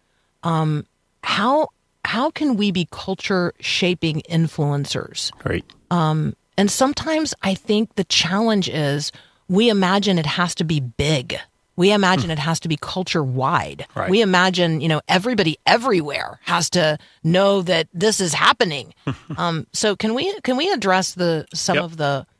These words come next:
Speaker 1: the smallness of all of it?
Speaker 2: You bet.
Speaker 1: Yeah.
Speaker 2: Excellent.
Speaker 1: So we're talking, we're talking with Doctor Corbin Hornbeak, president of the University of Northwestern Saint Paul and Northwestern Media. Um,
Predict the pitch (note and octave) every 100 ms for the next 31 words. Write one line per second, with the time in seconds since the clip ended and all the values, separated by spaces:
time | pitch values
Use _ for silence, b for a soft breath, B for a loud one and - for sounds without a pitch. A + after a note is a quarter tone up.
0 | _ _ - F3 - E3+ E3+ F3 F3+ F3
1 | F3+ E3+ F#3 F#3 F#3 - _ A2 F#2+ F#2
2 | - _ _ _ _ _ - D3+ G2 -
3 | D3 - - A3 A3 G#3+ A3+ B3+ A3 -
4 | _ - G#3 A3 A3 G3 F3+ F3 E3 D#3+
5 | - G3+ F#3 E3+ F3 E3+ E3+ - F#3 F#3
6 | F#3 E3+ E3 E3 F3 - E3 D#3+ D3+ D#3+
7 | - D#3 D#3+ D3+ E3+ D#3+ D#3 D#3 - D#3+
8 | - D#3 F#3 G3+ F#3+ E3+ - B B B
9 | B G3+ G3 G3